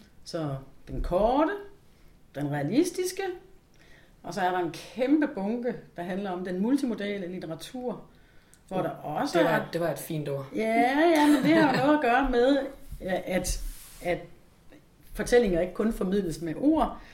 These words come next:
Speaker 1: men med andre udtryksformer også, kan man sige.
Speaker 2: Ja.
Speaker 1: Og det er ikke bare et spørgsmål om at udpege, når der er et billede der, når der er noget tekst der, men også den måde, øh, de optræder på i forhold til hinanden, og den måde, de spiller sammen på.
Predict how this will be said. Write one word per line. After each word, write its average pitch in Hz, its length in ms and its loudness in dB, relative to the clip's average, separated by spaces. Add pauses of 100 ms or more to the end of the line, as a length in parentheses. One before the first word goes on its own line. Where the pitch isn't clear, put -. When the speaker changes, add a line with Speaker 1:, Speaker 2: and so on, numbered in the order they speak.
(420)
Speaker 1:
men 175 560 2
med 170 220 2 (120)
andre 147 540 2 (720)
udtryksformer 147 680 -6
også, 135 220 -12
kan - 120 -12
man 131 100 -14
sige. - 280 -14 (180)
Speaker 2:
Ja. 226 100 -8 (580)
Speaker 1:
Og 165 100 -4
det 165 60 0
er - 20 2
ikke 214 140 -2
bare 208 120 -2
et 208 60 -8
spørgsmål 196 360 -4
om 185 100 -4
at 165 80 -6
udpege, 180 500 -4
når 170 200 -2
der 214 80 -4
er 180 60 -2
et 151 120 -8
billede 214 360 -4
der, 180 220 -6
når 165 180 -6
der 185 100 -4 (220)
er 139 200 -4 (280)
noget 165 440 -4
tekst - 380 -2
der, 180 160 0
men 156 140 -2
også 208 180 -4 (100)
den 190 200 -2
måde, 233 380 0 (480)
øh, 147 520 -2
de 156 100 -4
optræder 190 420 -2
på 185 80 -4
i 170 60 -2
forhold 214 300 -4
til 165 140 -6
hinanden, 147 440 -4 (380)
og 156 80 -8
den 160 100 -4
måde, 170 120 0
de 175 60 -6
spiller 170 220 -8
sammen 196 340 -6
på. - 280 6